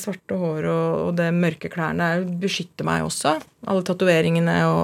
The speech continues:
alt, det er litt sånn, det er ikke for å vise aggresjon mot noen. Det er mer at for meg er det viktig, og det er på en måte å gi en styrke, og det er en slags, eh, uniform, en kla-, kla-, slags, eh,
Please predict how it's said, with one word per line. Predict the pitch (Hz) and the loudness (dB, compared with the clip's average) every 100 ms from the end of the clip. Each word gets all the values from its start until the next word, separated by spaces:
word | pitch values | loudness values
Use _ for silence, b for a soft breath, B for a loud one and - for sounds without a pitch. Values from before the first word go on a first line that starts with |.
| 165 | 2
alt, | 175 175 | 0 0
det | 190 | 2
er | 170 170 | 2 0
litt | - | -4
sånn, | 165 160 160 b b b - | -2 -2 -6 b b b -6
det | 170 | -4
er | |
ikke | 175 | 2
for | 208 | 4
å | 233 | 6
vise | 202 - - | 6 4 0
aggresjon | 165 170 165 - 175 175 175 | 2 2 2 0 2 4 6
mot | 170 - 190 | 4 4 6
noen. | 160 196 262 214 | 8 8 6 4
Det | 214 | 4
er | 196 202 | 6 6
mer | 160 170 170 | 4 2 0
at | - - - b b b b b b b b b _ _ - - | -4 -12 -12 b b b b b b b b b _ _ -16 -2
for | 196 | 2
meg | 180 170 | 4 6
er | 180 | 4
det | 180 | 2
viktig, | 175 - - - 170 175 143 | -4 -10 -10 0 4 4 4
og | 175 180 | 2 4
det | 160 | 2
er | 160 | 2
på | 180 | 0
en | |
måte | 170 - 175 | 0 0 0
å | |
gi | |
en | 160 170 | 0 0
styrke, | - 170 156 - | -2 -4 -4 -4
og | 170 | 0
det | 165 | 0
er | 170 | -2
en | |
slags, | - 170 - - - - - | -2 -4 -6 -8 -8 -6 -6
eh, | - 58 52 - - - 185 | -6 -6 -6 -10 -14 -4 0
uniform, | 185 185 214 214 247 247 | 0 0 4 6 8 6
en | 214 196 | 6 4
kla-, | 180 - - - | 0 0 -8 -4
kla-, | 185 - | -4 -2
slags, | - 180 170 - - - 175 | -6 -4 -4 -4 -8 -4 -4
eh, | 160 160 151 | -2 -4 -6